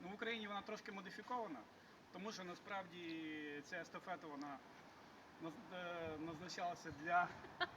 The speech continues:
ага, ага, ось. <coughs> Вона назначалася для того, щоб там, для лікування, для, для благодійництва.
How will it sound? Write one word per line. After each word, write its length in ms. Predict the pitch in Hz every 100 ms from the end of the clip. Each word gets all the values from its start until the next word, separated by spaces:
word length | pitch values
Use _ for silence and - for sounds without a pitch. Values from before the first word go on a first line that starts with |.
| 330 -
ага, 300 | - 170 147
ага, 300 | - 156 165 131
ось. 240 | 165 156 - - - - -
<coughs> 920 | 220 294 285 214 202 - 208 156 -
Вона 140 | 170 190
назначалася 580 | 180 165 202 180 180
для 120 | 156 160
того, 220 | 190 180
щоб 200 | - 151 151 139 - - - - -
там, 380 | 156 151 147 139 135 131 127 127
для 100 | 170
лікування, 600 | 180 180 165 170 160 147 135
для, 440 | 147 143 139 139 135 131
для 100 | 160
благодійництва. 760 | 170 170 156 165 135 - -